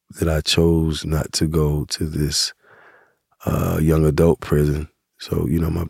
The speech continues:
my dad and everybody did what they could to get me in this, this program. And the moment I was in there,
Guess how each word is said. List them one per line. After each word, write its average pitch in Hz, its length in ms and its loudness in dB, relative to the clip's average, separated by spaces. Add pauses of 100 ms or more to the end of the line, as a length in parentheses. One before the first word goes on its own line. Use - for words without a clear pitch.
(160)
my 78 160 -4
dad 76 380 2
and 69 160 -2
everybody 76 380 0
did 78 160 0
what 71 120 -4
they 76 140 0
could 76 300 -2
to 64 60 -4
get 69 160 0
me 73 140 0
in 71 100 -4
this, - 300 -6 (120)
this - 120 -10
program. 78 680 -2 (1400)
And - 680 -2 (600)
the 80 200 0
moment 87 380 4
I 80 120 0
was 73 220 -2
in 85 240 4
there, 76 340 -4